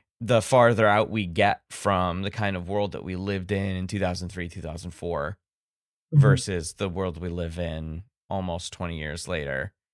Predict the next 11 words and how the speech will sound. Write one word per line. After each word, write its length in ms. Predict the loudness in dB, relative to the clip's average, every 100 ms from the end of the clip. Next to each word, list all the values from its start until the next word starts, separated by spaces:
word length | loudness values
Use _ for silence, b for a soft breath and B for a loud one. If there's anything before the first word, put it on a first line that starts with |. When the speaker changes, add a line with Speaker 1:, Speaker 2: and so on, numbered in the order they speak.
| B B 0
Speaker 1:
And 100 | 2
I 120 | 4
think 180 | 4 4
Speaker 2:
Right. 60 | 6
Speaker 1:
there 220 | 6 6
is 140 | 4 4
a, 240 | 4 4 0
a 100 | -2
marked 920 | 0 0 4 4 4 -2 -12 -14 0
difference 580 | 0 2 0 0 -4
f-, 240 | -10 -12